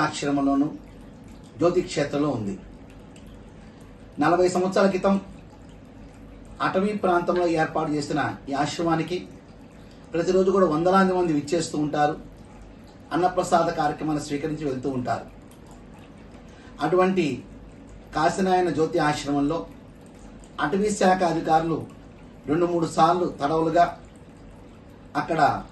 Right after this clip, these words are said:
కట్టడాలను కూల్చివేయటం, ఈ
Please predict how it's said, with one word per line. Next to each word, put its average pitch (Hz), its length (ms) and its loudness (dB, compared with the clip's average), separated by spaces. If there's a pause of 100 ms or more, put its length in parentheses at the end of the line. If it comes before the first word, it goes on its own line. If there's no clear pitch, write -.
(360)
కట్టడాలను 165 540 4
కూల్చివేయటం, 160 580 0 (1500)
ఈ 196 40 6